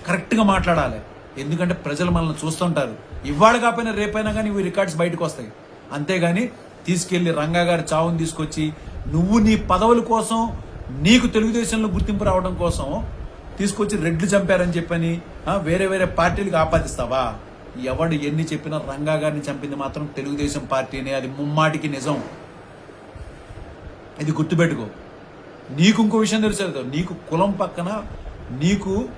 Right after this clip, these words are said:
వన్ సైడ్ వర్క్ చేస్తావేమో, నేను అట్లా చేయను. కులంలో ఎవడికి ఏ ఇబ్బంది కలిగినా,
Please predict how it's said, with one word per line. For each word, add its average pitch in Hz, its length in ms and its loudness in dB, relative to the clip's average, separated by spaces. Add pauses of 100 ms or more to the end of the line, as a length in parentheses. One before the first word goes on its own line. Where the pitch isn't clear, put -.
(460)
వన్ 160 200 0
సైడ్ 226 200 6
వర్క్ 202 260 2
చేస్తావేమో, 165 360 0
నేను 143 200 -2
అట్లా 147 180 -4
చేయను. 151 400 0 (480)
కులంలో 160 320 0
ఎవడికి 143 600 -2
ఏ 165 80 2
ఇబ్బంది 165 420 4
కలిగినా, 160 340 0